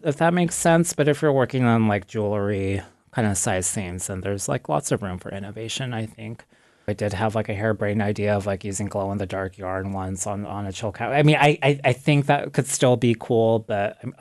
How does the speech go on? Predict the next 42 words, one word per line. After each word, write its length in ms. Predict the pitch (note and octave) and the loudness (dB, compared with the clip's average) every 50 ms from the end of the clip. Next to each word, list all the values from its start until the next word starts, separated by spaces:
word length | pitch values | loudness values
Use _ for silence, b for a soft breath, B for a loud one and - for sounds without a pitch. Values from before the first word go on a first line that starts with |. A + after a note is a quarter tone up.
| B2 - - | -10 -6 -4
I'm 80 | A2+ | -2
gonna 200 | A2 A2 A2 G#2+ | 0 2 2 2
hold 240 | - - A#2 G#2+ G2+ | 0 0 0 2 2
off 180 | G2+ G2+ G2+ - | 2 2 2 0
for 140 | - G2+ G2+ | -2 -6 -4
a 60 | G2+ | -4
little 220 | G2+ G2 G2 G2 | -4 -4 -4 -4
bit 200 | F#2+ G2 G2 F#2+ | -4 -6 -6 -6
on 160 | G2 G2+ G2+ G2 | -6 -6 -6 -6
that 240 | F#2 F#2+ G2+ - | -6 -6 -6 -6
one. 260 | - G2+ G2+ G#2 G#2+ B B B B B B B B B B - | -6 -4 -4 -4 -4 B B B B B B B B B B -2
I 40 | |
think 160 | A#2+ C#3+ D#3 C#3+ | 0 2 4 4
there's, 200 | D3 C#3+ B2 - | 4 4 4 4
like, 160 | C3+ B2 - | 2 2 4
little 240 | C#3+ C3 B2+ A#2+ A2+ | 4 4 6 4 4
clues 580 | - - - B2 A2 A2 A2 G#2+ G#2+ G#2 - A#2+ | 2 -4 -2 0 2 2 4 2 0 0 -2 -2
with 200 | A2+ G#2+ G2+ - | -2 -2 0 0
every 260 | A2 G#2+ G2+ G#2 G#2+ | -2 -2 -2 -2 -4
weaver 560 | G#2+ G2 G2+ G2 G2 G2 F#2 G#2+ F#2+ F#2+ F#2+ | -4 -4 -6 -6 -8 -8 -8 -10 -10 -8 -8
of, 160 | F#2+ F#2+ F#2 - | -8 -10 -10 -10
like, 360 | G#2 F#2 F2+ F2+ F2+ - - - _ _ _ _ _ - | -10 -10 -8 -10 -10 -12 -18 -20 _ _ _ _ _ -20
okay, 200 | - - - G2+ | -18 -14 -10 -10
you 60 | G2 | -8
can 140 | F2+ - G2+ | -6 -6 -8
tell, 220 | - - - - - | -8 -8 -8 -10 -8
like, 180 | G#2 G#2+ - - | -10 -12 -14 -14
who 100 | - G2+ | -16 -14
did 260 | - G2 F#2+ G2 - - - _ _ | -10 -10 -10 -10 -12 -16 -20 _ _
that 240 | G#2 F2+ F#2 G#2+ A2 | -10 -8 -6 -4 -4
weaving, 460 | B2+ A2 G#2+ G2+ G2 F#2 F#2 F#2+ G2 | -4 -4 -4 -4 -6 -6 -8 -8 -8
or, 260 | F2+ F#2+ F#2+ F#2 F2 - | -8 -8 -8 -10 -10 -12
you 80 | - G#2 | -14 -14
know, 200 | F#2 F2 F2 F2+ F2+ | -12 -12 -12 -10 -8
that, 200 | A#2 A2 - - | -8 -8 -6 -6
that 180 | G#2 F#2+ - | -8 -8 -6
seems 260 | - - A2+ G#2 G2 - | -2 -2 0 0 0 -2
very 200 | G#2+ G#2 G2 F#2+ | -2 -2 -2 -4
much 300 | G2 F#2+ G2 - - - | -4 -6 -8 -8 -8 -8
like, 340 | G#2 G2 F#2 F#2 F#2+ - - _ _ _ | -6 -6 -6 -8 -10 -14 -20 _ _ _
you 60 | A#2 | -20
know 120 | G2+ F#2+ | -20 -20